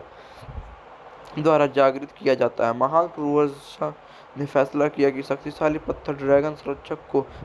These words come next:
मुलान का मार्गदर्शन करना चाहिए और उसे जगाने के लिए मुशु को भेजता है। अभिभावक की मूर्ति को गलती से नष्ट करने के बाद मुशु ने व्यक्तिगत रूप से मुलान की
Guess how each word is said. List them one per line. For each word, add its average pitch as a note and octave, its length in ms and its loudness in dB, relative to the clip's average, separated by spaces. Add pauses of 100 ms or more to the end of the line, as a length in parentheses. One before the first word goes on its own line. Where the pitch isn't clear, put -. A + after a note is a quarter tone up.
(120)
मुलान D3 320 2
का D3+ 140 0
मार्गदर्शन C#3 640 0
करना B2+ 220 -2
चाहिए A#2 360 -2
और C#3+ 180 2
उसे D#3 280 -2 (420)
जगाने C#3 380 4
के D3+ 100 -4
लिए C#3+ 120 -2
मुशु C3+ 340 -12
को C#3+ 140 -6
भेजता - 1200 -2
है। A2+ 200 0 (320)
अभिभावक D3+ 520 2
की D#3 60 -10
मूर्ति C#3+ 440 -8 (180)
को C#3 120 0 (380)
गलती C3+ 380 0
से D#3 160 -4
नष्ट C#3 420 -4
करने C#3 260 0
के C#3 180 0
बाद B2 200 0
मुशु C3+ 480 -4 (520)
ने C3 140 2
व्यक्तिगत C3+ 680 0
रूप C#3 220 -4
से - 180 -6
मुलान C#3 420 0 (260)
की C#3 140 -4